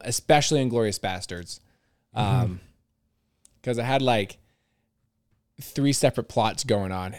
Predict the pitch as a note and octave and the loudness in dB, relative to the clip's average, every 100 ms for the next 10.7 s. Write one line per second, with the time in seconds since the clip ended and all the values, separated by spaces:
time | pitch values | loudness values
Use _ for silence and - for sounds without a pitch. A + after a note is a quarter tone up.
0 | - F3+ F3+ F3 F#3+ A3 D#3 D#3 F3 D#3 | 0 4 4 8 10 10 10 8 8 4
1 | D3+ D3 C3+ C3 - B2 A#2 G#2 A#2 C3+ | 2 4 4 4 -2 0 4 4 4 0
2 | - - - _ _ B2+ G#2+ F3+ F3+ G3+ | -4 -10 -18 _ _ 2 6 8 8 8
3 | A3 G#3 D#3+ - - C3+ C3 B2 B2 A#2+ | 6 4 4 0 -2 4 6 6 4 4
4 | G#2+ - A2+ G#2 - G#2 G2+ F#2+ F#2 - | 2 2 2 2 0 -2 -2 -6 -8 -14
5 | _ B2+ C3 B2 C#3 B2 _ - A#2+ C3+ | _ 2 4 6 6 2 _ -2 2 4
6 | B2 A#2 G#2+ A#2 G#2+ A2 G#2+ G#2+ G2+ F#2+ | 4 4 2 0 0 -2 0 -2 -2 0
7 | C#3+ B2 - - C3+ C3 B2+ B2 A#2 A2 | 0 0 -2 0 4 6 8 8 6 2
8 | - _ _ _ A#2+ A#2+ A#2+ B2 A#2+ A#2 | -2 _ _ _ 0 0 2 2 4 4
9 | A#2+ A#2+ - _ _ C3+ D3+ D#3 C#3+ D3 | 2 2 -6 _ _ -4 0 2 0 -2
10 | C#3 C3+ B2+ B2+ B2 A#2+ C3 | -2 0 2 0 2 0 0